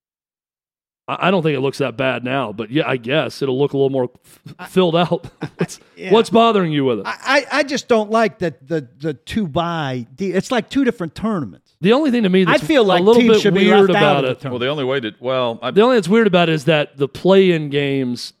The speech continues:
Speaker 1: tonight and having that open spot to me on Thursday when you don't have a full slate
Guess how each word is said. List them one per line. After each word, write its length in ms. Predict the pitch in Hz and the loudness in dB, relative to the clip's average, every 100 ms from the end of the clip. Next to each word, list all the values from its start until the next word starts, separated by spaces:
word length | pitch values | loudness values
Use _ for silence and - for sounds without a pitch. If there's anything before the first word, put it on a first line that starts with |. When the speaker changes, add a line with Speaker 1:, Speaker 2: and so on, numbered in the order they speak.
| _ | _
Speaker 1:
tonight 800 | - 139 143 156 127 110 - - _ _ _ _ _ | -4 -4 -2 -2 -4 -8 -16 -20 _ _ _ _ _
and 140 | 143 | -4
having 400 | 139 156 147 143 | -2 0 0 -2
that 180 | 139 131 - | -2 -4 0
open 340 | 160 139 127 | 0 0 -8
spot 480 | - - 104 87 _ | -8 -8 -8 -10 _
to 100 | 135 | -6
me 180 | 120 104 | -6 -6
on 180 | 120 123 | -8 -2
Thursday 460 | 165 180 165 160 | 2 2 2 0
when 140 | 147 143 | 0 -2
you 80 | |
don't 260 | 131 151 160 | -4 -4 -2
have 220 | 143 143 | -4 -4
a 80 | 127 | -6
full 300 | - 151 151 | -6 -2 -2
slate 520 | - 143 147 160 165 | -4 -4 -2 -2 -4